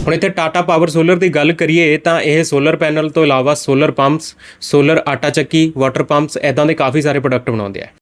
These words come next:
ਤੁਸੀਂ ਇੱਥੇ ਇਹਨਾਂ ਦੇ ਆਥੋਰਾਈਜ਼ਡ ਚੈਨਲ ਪਾਰਟਨਰ ਜਾਂ ਫਿਰ ਡੀਲਰ ਬਣ ਕੇ ਇਹਨਾਂ ਦੇ ਪ੍ਰੋਡਕਟ ਵੇਚ ਸਕਦੇ ਹੋ। ਜੇਕਰ ਰਿਕੁਆਇਰਮੈਂਟ ਦੀ ਗੱਲ ਕਰੀਏ, ਤੁਹਾਡੇ ਕੋਲ ਇੱਕ ਕਮਰਸ਼ੀਅਲ ਸਪੇਸ ਹੋਣੀ ਚਾਹੀਦੀ ਹੈ ਜੋ ਕਿ ਡੇਢ ਸੌ ਤੋਂ ਦੋ ਸੌ ਸਕੁਏਅਰ ਫੁੱਟ ਦੀ ਹੋਵੇ। ਇਸ ਤੋਂ ਇਲਾਵਾ ਤੁਹਾਡੇ ਕੋਲ ਇੱਕ ਵੇਅਰਹਾਊਸ ਸਪੇਸ ਵੀ ਹੋਣੀ ਚਾਹੀਦੀ ਹੈ ਜੋ ਕਿ ਪੰਜ ਸੌ ਤੋਂ ਹਜ਼ਾਰ ਸਕੁਏਅਰ ਫੀਟ ਦੀ ਹੋਵੇ। ਤੇ ਜਿਹੜੀ ਗਡਾਊਨ ਵਾਲੀ ਸਪੇਸ ਹੈ ਨਾ, ਇਹ ਤੁਸੀਂ ਰੈਂਟ ਤੇ ਵੀ ਲੈ ਸਕਦੇ ਹੋ।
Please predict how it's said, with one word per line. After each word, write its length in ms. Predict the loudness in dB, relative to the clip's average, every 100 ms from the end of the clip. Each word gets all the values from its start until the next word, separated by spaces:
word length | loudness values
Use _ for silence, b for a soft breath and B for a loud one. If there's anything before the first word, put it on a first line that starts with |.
| 0
ਤੁਸੀਂ 220 | 2 2
ਇੱਥੇ 160 | 0 2
ਇਹਨਾਂ 160 | 2
ਦੇ 80 | 2
ਆਥੋਰਾਈਜ਼ਡ 440 | 0 0 0 0 0
ਚੈਨਲ 260 | -2 -2
ਪਾਰਟਨਰ 380 | -2 -2 0 -2
ਜਾਂ 180 | 0 0
ਫਿਰ 120 | 0
ਡੀਲਰ 320 | 0 2 2
ਬਣ 200 | 0 -2
ਕੇ 120 | 0
ਇਹਨਾਂ 140 | -2 0
ਦੇ 80 | 0
ਪ੍ਰੋਡਕਟ 320 | 0 -2 0
ਵੇਚ 220 | -2 -2
ਸਕਦੇ 300 | -8 -6 -10
ਹੋ। 40 | -10 _ 0
ਜੇਕਰ 200 | 2 2
ਰਿਕੁਆਇਰਮੈਂਟ 420 | 4 4 4 4
ਦੀ 140 | 2
ਗੱਲ 140 | 2 0
ਕਰੀਏ, 220 | 0 0
ਤੁਹਾਡੇ 220 | 0 0
ਕੋਲ 120 | 0
ਇੱਕ 160 | -2 -4
ਕਮਰਸ਼ੀਅਲ 440 | -4 -4 0 -2
ਸਪੇਸ 300 | 0 0 2
ਹੋਣੀ 140 | 2 2
ਚਾਹੀਦੀ 240 | 2 2
ਹੈ 40 | 2
ਜੋ 120 | 2
ਕਿ 120 | 2
ਡੇਢ 180 | 2 0
ਸੌ 140 | 0
ਤੋਂ 120 | -2
ਦੋ 140 | 2 2
ਸੌ 140 | 2
ਸਕੁਏਅਰ 220 | 0 -2
ਫੁੱਟ 200 | 0 -2
ਦੀ 120 | 0 -4
ਹੋਵੇ। 240 | -4 -10 -14 B B -4
ਇਸ 80 |
ਤੋਂ 120 | 0 2
ਇਲਾਵਾ 180 | 4
ਤੁਹਾਡੇ 200 | 4 2
ਕੋਲ 120 | 2 2
ਇੱਕ 120 | 2
ਵੇਅਰਹਾਊਸ 380 | 2 2 2 0
ਸਪੇਸ 240 | -2 0
ਵੀ 80 | 2
ਹੋਣੀ 140 | 2
ਚਾਹੀਦੀ 240 | 2 0 0
ਹੈ 40 |
ਜੋ 100 | -2
ਕਿ 100 | -2
ਪੰਜ 260 | 0 -2 0
ਸੌ 100 | -2
ਤੋਂ 140 | 0
ਹਜ਼ਾਰ 280 | 0 0 0
ਸਕੁਏਅਰ 220 | -2 -2
ਫੀਟ 160 | 0 0
ਦੀ 100 | 2
ਹੋਵੇ। 160 | 2
ਤੇ 160 | 0 0
ਜਿਹੜੀ 180 | 0 0
ਗਡਾਊਨ 320 | 2 2 2
ਵਾਲੀ 160 | 2
ਸਪੇਸ 280 | 2 0 2
ਹੈ 40 | 0
ਨਾ, 120 | 0
ਇਹ 120 | 0
ਤੁਸੀਂ 220 | 0 2
ਰੈਂਟ 180 | 0 -2
ਤੇ 120 | -2
ਵੀ 80 | 0
ਲੈ 120 | 0
ਸਕਦੇ 300 | -2 -8
ਹੋ। 60 | -10